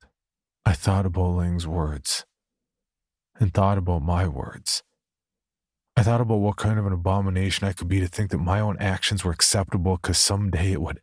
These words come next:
end. Science had turned to hate without me even realizing it. But the experiments go on. Anything short of extreme medical emergency or total mental breakdown wasn't enough to get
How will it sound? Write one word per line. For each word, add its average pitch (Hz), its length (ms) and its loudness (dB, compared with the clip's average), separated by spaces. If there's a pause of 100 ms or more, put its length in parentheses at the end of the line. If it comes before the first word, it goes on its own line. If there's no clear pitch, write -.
(120)
end. 98 440 0 (1500)
Science 107 640 2
had 92 140 -2
turned 98 220 0
to 85 100 0
hate - 580 -4 (460)
without 101 320 4
me 98 120 2
even 101 420 0
realizing 85 580 -2
it. - 240 -16 (1400)
But 98 120 2
the 92 100 0
experiments 92 800 0
go 80 280 0
on. - 480 -2 (1400)
Anything 107 360 4
short 101 360 2
of 90 100 -4
extreme 101 560 0
medical 90 360 0
emergency 87 540 0
or 85 60 0
total 95 280 0
mental 87 300 -2
breakdown 87 440 0
wasn't 87 340 0
enough 85 220 -2
to - 60 -14
get - 160 -4